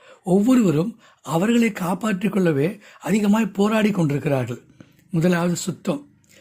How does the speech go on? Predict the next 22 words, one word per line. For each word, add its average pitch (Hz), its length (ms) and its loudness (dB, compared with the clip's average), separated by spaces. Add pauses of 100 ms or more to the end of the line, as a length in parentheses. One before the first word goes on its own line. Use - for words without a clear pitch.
(120)
இரண்டாவது 175 420 0
அவருடைய 160 240 -2
உணவு 170 580 0
தேவைகள், 156 500 -2 (260)
மூன்றாவது 175 580 2
பணம், 151 520 -4 (260)
நாலாவது 180 520 -2
உறவுகளை 170 560 0
கையாளுவது 139 600 -6 (300)
என 170 320 -2
நாளுக்கு 170 480 -4
நாள் 165 300 -6 (200)
பிரச்சனைகள் 196 520 0
வீட்டுக்குள்ளே 196 540 -2
இருக்கும் 180 360 2
பொழுதும் 165 460 0 (340)
கூடிக்கொண்டே 214 580 2
போகிறது. 143 500 -2 (760)
இன்றைக்கு 156 540 -2 (360)
சாமானிய 196 560 2
மனிதனின் 170 480 2
வாழ்க்கை 160 560 -4